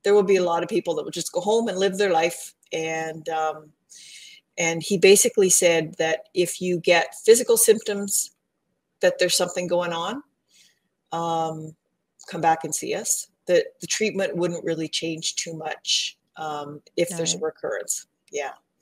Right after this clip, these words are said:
Speaker 1: So he described it as you're sort of in group A or group B. In group A, we got all the cells, and, or, you know, if there was even cells there to get,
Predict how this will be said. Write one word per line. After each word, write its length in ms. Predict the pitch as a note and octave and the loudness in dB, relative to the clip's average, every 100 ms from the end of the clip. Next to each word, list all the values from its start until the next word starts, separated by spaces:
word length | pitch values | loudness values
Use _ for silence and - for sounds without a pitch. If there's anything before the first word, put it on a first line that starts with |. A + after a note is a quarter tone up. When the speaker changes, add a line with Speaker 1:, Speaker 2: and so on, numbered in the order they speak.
| _ _ - - _ | _ _ -20 -20 _
Speaker 1:
So 500 | - D#3 D3 C#3+ - _ | -6 -4 -6 -8 -14 _
he 100 | A3+ | 0
described 520 | G#3+ B3+ A#3+ A#3 G#3 | 4 4 6 6 8
it 100 | A3 | 6
as 160 | G3+ F#3+ | 6 4
you're 80 | G3 | 0
sort 220 | G#3+ G#3 | 2 2
of 80 | G3 | 0
in 80 | |
group 260 | F3+ G3+ G3+ | 2 2 4
A 180 | F#3+ G#3+ | 6 6
or 80 | G3+ | 4
group 260 | G3 F3+ | 0 0
B. 280 | G3+ G3 E3+ | 0 0 -2
In 100 | D3+ | -4
group 240 | E3 F3 | -4 -2
A, 280 | F#3 G3 A3+ | 2 4 4
we 180 | G3+ G3 | 4 -2
got 300 | E3+ F3 E3+ | -2 -2 -2
all 220 | E3 E3 E3+ | -4 -4 -2
the 100 | E3+ | -2
cells, 540 | F3 F3+ B3+ D4 - _ - | -2 -2 -2 -4 -8 _ -8
and, 520 | F3 E3+ E3 E3 D#3+ E3 - | -6 -4 -6 -6 -10 -14 -4
or, 220 | - A#3 - | 2 2 2
you 80 | G3 | -2
know, 240 | F#3 F#3 - _ - | -2 -4 -6 _ 2
if 160 | C4 C#4 | 4 4
there 120 | C4 | 0
was 180 | A#3 A3 | 2 0
even 240 | A#3 A3 G#3+ | 0 -4 -2
cells 460 | - G3+ G3+ F3 | -2 -2 -4 -6
there 240 | F3+ F3+ F#3 | -4 -4 -4
to 180 | - F3 | -8 -14
get, 340 | F3 F#3+ G3+ | -12 -8 -8